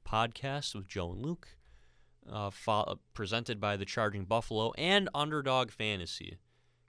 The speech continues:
Can't forget our wonderful sponsors of the show. Hey, sports betting's legal in New York, and, you know, everyone's talking about DraftKings and FanDuel.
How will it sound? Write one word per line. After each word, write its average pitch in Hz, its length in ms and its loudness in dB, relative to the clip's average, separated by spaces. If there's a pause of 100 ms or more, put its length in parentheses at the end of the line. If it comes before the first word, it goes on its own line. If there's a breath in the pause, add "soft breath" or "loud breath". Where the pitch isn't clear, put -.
Can't 127 220 -4
forget 104 320 0 (640 soft breath)
our 107 160 -2
wonderful 101 440 -2
sponsors 98 540 -8
of 95 60 -6
the 95 80 -4
show. 113 400 0 (340 soft breath)
Hey, 165 180 2
sports 165 340 -2
betting's 165 420 0
legal 139 680 2
in 131 120 -2
New 127 100 -2
York, 120 640 -2 (640)
and, 107 320 -4
you 107 80 -2
know, 110 240 0
everyone's 110 400 -2
talking 117 240 -2
about 107 120 -2
DraftKings 104 760 -2
and 87 80 -10
FanDuel. 104 720 -4